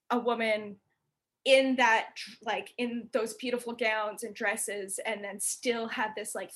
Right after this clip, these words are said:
thrill for adventure and still be ready to get down and dirty and,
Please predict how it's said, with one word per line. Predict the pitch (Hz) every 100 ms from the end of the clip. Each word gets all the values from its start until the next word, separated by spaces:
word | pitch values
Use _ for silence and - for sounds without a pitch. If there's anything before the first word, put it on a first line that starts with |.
| -
thrill | 262 226 220 220
for | 247 214
adventure | 196 226 202 196 233 240
and | 208
still | - 233 214 208 214 - - - _ _ -
be | 254 190 -
ready | 214 226
to | 226 -
get | 190 -
down | 196 208
and | 220
dirty | 214 196 208 240 240 247 247 240 -
and, | 202